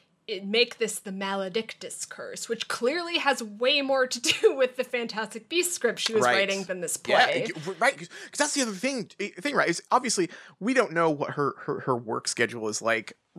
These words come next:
Speaker 2: Different writers and, and, and producers, whatever, uh, all work differently. Some people can take on huge workloads, but it, but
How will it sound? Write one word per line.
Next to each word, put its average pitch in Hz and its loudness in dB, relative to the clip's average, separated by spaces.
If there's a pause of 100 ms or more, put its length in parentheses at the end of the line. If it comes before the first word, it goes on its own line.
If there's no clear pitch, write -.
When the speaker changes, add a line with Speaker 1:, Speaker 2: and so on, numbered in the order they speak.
(160)
Speaker 2:
Different 165 -2
writers 131 0
and, 127 -8
and, 107 -8
and 98 -8
producers, 113 -8
whatever, 117 0 (100)
uh, - -2
all 127 6
work 117 -2
differently. 120 -2
Some 120 0
people 113 0
can 117 -8
take 110 -4
on 110 0
huge 147 -6
workloads, 117 0
but 127 0
it, 131 -8
but 131 2